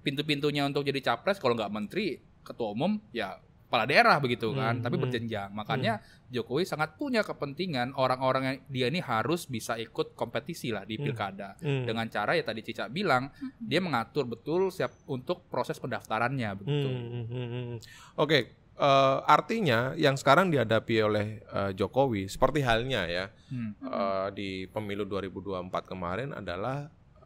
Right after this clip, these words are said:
Speaker 2: eh, dia berhadapan dengan eh, P D I Perjuangan gitu.
Speaker 3: Ya.
Speaker 2: Nah,
Speaker 1: Betul.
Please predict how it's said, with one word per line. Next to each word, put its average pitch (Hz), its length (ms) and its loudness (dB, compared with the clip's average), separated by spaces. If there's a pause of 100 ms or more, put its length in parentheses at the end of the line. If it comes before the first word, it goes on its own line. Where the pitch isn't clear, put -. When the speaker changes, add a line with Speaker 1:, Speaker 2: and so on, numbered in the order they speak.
(140)
Speaker 2:
eh, 101 100 -6
dia 139 460 -2
berhadapan 107 640 2
dengan 101 280 -6 (460)
eh, 92 100 -8
P - 140 -14
D 95 80 -8
I 92 160 -6 (200)
Perjuangan 98 600 -4 (120)
gitu. - 200 -6
Speaker 3:
Ya. 196 80 -4
Speaker 2:
Nah, 90 240 -8 (160)
Speaker 1:
Betul. 101 240 -6